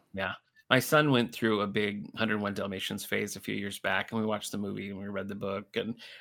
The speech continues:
I don't know, we were watching this show all the time. I think actually it was twenty twenty, like, during the pandemic. This was one of our, like, "Let's watch Hundred and one Dalmatians.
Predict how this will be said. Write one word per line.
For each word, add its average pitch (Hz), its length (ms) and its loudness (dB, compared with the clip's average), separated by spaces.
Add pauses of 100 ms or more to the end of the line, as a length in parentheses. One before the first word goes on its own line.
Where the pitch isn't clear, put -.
(120)
I 107 80 8
don't 117 140 10
know, 104 100 6
we 110 140 4
were 113 80 6
watching 110 340 4
this 101 120 -2
show 101 240 2
all 92 160 6
the 95 80 -6
time. 113 200 4
I 135 60 6
think 202 200 2
actually 127 280 6
it 113 40 8
was 107 100 4
twenty 104 240 4
twenty, 107 300 4
like, 80 160 0
during 104 180 0
the 101 60 -4
pandemic. 87 560 -2
This 110 140 -8
was 104 120 -6
one 107 160 2
of - 100 -6
our, 87 160 6
like, - 240 -4
"Let's 214 180 2
watch - 200 -4
Hundred 123 160 6
and 123 80 6
one 120 120 6
Dalmatians. 147 680 4